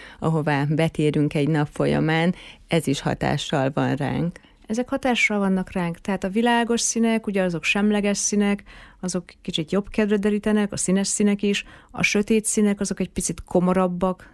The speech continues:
Speaker 2: tehát gondolok egy feketére, szürkére, egy sötét barnára, akkor egy kicsit a hangulatunk is komorabb lesz.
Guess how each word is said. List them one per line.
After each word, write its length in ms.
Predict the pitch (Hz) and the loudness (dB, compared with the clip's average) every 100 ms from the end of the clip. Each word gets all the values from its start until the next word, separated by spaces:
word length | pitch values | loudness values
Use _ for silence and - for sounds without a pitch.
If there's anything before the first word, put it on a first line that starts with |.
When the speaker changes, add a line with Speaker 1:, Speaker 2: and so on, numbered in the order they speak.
| - | -8
Speaker 2:
tehát 220 | 165 160 | -6 -2
gondolok 360 | 170 170 160 | -2 0 -2
egy 100 | 165 | -6
feketére, 600 | - 170 175 175 170 165 | -6 -4 -4 -4 -4 -4
szürkére, 560 | 170 - 175 175 180 170 | -4 -2 -4 -4 -4 -2
egy 120 | 151 | -2
sötét 380 | - 175 185 175 | -4 -4 -2 -2
barnára, 540 | 170 175 175 170 175 175 - - | 0 0 0 0 0 -2 -12 -18
akkor 260 | - - 175 | -12 -6 -4
egy 60 | |
kicsit 240 | 175 180 175 | -4 -4 -2
a 40 | |
hangulatunk 640 | 170 185 202 190 175 170 | 2 4 4 4 2 -2
is 120 | 160 - | -2 -2
komorabb 400 | 160 151 151 147 | -2 -2 -2 -2
lesz. 280 | 151 - | -4 -6